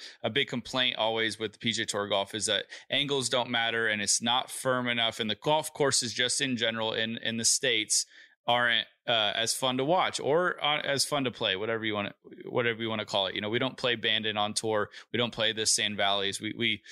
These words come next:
know, just finally started going to a place like, uh, Erin Hills or something, right? But I was thinking about it 'cause I,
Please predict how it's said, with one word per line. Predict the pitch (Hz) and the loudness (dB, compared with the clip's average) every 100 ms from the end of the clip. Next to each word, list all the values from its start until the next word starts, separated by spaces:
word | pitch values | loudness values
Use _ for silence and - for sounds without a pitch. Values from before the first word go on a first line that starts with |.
| - - 98 | -16 -6 -4
know, | 95 | 0
just | 135 - | 0 0
finally | 113 110 | 0 0
started | 113 110 | 0 -2
going | 104 104 | 0 -2
to | 101 | -2
a | |
place | 107 98 95 | 0 0 0
like, | 92 - | -4 -4
uh, | 104 98 | -2 0
Erin | 107 101 | 0 -2
Hills | 101 107 104 | -2 -2 -2
or | - | -6
something, | - - | -8 -2
right? | 107 - - - - - | -2 -2 -10 -16 -10 -2
But | |
I | 151 | 0
was | 143 | 2
thinking | 226 226 | 2 2
about | 151 135 | 2 2
it | 123 - | 2 -2
'cause | - 135 | 0 2
I, | 170 208 | 2 0